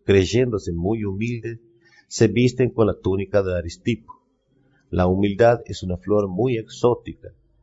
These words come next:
Quien presuma de humilde está lleno de orgullo. En la vida práctica hacemos muchos esfuerzos inútiles cada vez que un nuevo problema nos atormenta. Apelamos al esfuerzo para solucionarlo,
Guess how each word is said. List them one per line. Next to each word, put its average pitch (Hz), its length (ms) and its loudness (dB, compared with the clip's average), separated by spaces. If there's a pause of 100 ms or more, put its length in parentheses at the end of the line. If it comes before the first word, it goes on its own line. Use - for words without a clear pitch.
(280)
Quien 92 200 4
presuma 117 440 2
de 104 100 0
humilde 127 600 -2
está 95 240 -4
lleno 110 380 2
de 104 100 -2
orgullo. 101 420 -4 (1000)
En 107 120 2
la 101 80 6
vida 147 260 0
práctica 131 720 2 (320)
hacemos 120 500 2
muchos 117 460 -4
esfuerzos 107 680 -2
inútiles 107 640 -2
cada 98 340 -6
vez 113 260 -4
que - 160 -6
un 90 160 0
nuevo 101 380 0
problema 101 560 -4
nos 87 160 -12
atormenta. 90 760 -6 (640)
Apelamos 104 600 2
al 90 80 2
esfuerzo 110 580 -2
para 87 180 -2
solucionarlo, 92 880 -4